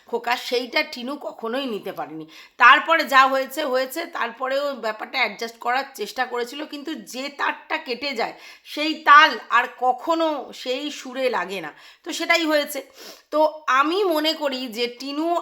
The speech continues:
আর খোকার মধ্যে কিন্তু প্রথম থেকেই একটা গ্যাপ ছিল এবং সেটা মানসিক গ্যাপ, আর সেই মানসিক গ্যাপের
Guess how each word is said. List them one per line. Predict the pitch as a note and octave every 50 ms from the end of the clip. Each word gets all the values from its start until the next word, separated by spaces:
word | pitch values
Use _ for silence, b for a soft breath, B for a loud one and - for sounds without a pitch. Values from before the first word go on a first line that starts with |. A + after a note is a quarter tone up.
| E4+ C4
আর | C4 C4 C4 C4 B3
খোকার | - - B3 A#3 - D4 D4+ D4
মধ্যে | D4 D4+ D4 B3 D4+ D4+
কিন্তু | D4 D4 C#4+ - D4+
প্রথম | C#4+ - A#3+ A#3+ A#3 A#3+ C4+ C#4 C#4 C#4
থেকেই | C#4+ C#4 C#4+ C#4+ C#4 C4
একটা | B3+ A#3 B3 - - C#4
গ্যাপ | A#3 G#3 F3 F3 G#3+ A#3+ B3+ B3+ - -
ছিল | - B3+ B3 C4+
এবং | C#4 B3+ B3 C4 C4+
সেটা | C4 - A#3+ B3 C4 A#3+
মানসিক | A3+ G#3 G3+ G3+ G#3 A#3+ A#3+ B3 C#4+ C#4 A#3 G#3 G3
গ্যাপ, | - F#3 E3 D3+ - B B B B B B B
আর | G#3+ A3+
সেই | A3 - - C#4+ D4 E4+ E4+
মানসিক | D#4+ D4+ C4 C4+ D4 D4+ D4+ - E4+ D#4+ C4 A#3 G#3 A3+ G3+
গ্যাপের | A#3 A#3+ A#3 A#3 A#3+ - D4+ D#4+ E4 D#4 D#4 - -